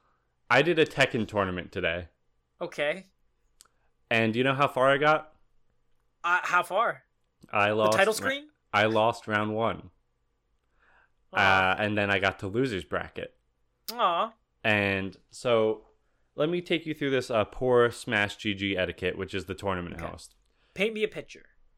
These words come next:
Speaker 1: This, so Smash G G, you log in, you check into your matches, and you go, it takes you through each step. You, it says, like, "Join the other person's arena," et cetera, et cetera. Game one, enter the who won, who won, you know?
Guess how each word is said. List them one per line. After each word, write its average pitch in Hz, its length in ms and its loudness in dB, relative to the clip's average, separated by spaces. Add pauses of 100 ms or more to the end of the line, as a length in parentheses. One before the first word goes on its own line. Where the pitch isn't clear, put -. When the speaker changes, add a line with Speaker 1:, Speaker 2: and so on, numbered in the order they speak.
(160)
Speaker 1:
This, 139 640 -2 (160)
so - 180 -2
Smash 135 380 -4
G 127 160 -8
G, 95 240 -4
you 95 200 -8
log 95 300 2
in, 90 200 -4
you 92 100 -6
check - 260 -4
into 92 240 -8
your 92 100 -2
matches, 90 640 -4
and 92 100 -8
you 92 100 -8
go, 101 140 -2
it 98 220 -6
takes 123 240 -8
you 117 100 -4
through 104 240 -8
each 104 220 -8
step. - 380 -6 (220)
You, 101 440 -4
it 104 80 -6
says, 95 200 -2
like, 90 180 -4
"Join 92 240 -2
the 92 80 -2
other 92 120 -2
person's 95 420 -6
arena," 98 480 -2 (540)
et 95 120 -6
cetera, 90 300 0
et 90 80 -4
cetera. 87 480 -4
Game 95 260 -6
one, 92 300 -4
enter 87 280 -8
the 87 320 -4
who 98 140 -6
won, 92 260 -4
who 95 140 -8
won, 87 400 -6
you 92 120 -10
know? 87 260 -6